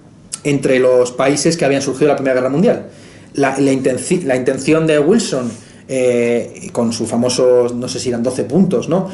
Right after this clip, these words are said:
Eh, hablando del derecho a autodeterminación, etcétera, era, de alguna forma, ir cuarteando, eh, los grandes imperios perdedores de la Primera Guerra Mundial para poder mejor controlarlos, eh, y, mm, y av-,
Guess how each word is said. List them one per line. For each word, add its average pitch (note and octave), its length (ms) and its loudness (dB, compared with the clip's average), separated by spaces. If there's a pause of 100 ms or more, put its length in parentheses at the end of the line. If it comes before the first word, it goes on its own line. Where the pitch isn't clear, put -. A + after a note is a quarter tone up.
(200)
Eh, B2 340 2
hablando A#2+ 340 0
del A#2+ 100 2
derecho B2+ 220 0
a - 20 2
autodeterminación, B2 600 0
etcétera, E3+ 480 0 (260)
era, C#3 460 -2
de A#2+ 240 -4
alguna B2+ 200 0
forma, C#3 440 0
ir C3+ 120 -2
cuarteando, C#3+ 720 0 (200)
eh, B2+ 180 -2
los B2 180 0
grandes C#3 520 0
imperios C#3 420 0
perdedores B2+ 460 0
de C3 80 2
la B2+ 260 2
Primera C3+ 220 0
Guerra C#3+ 160 2
Mundial F#3 440 2 (300)
para D3+ 280 2
poder C#3 260 2
mejor C#3+ 280 -2
controlarlos, D#3 720 0
eh, A#2+ 340 -2
y, B2+ 320 0
mm, A#2+ 760 -4 (160)
y A#2+ 280 2
av-, A2 260 -4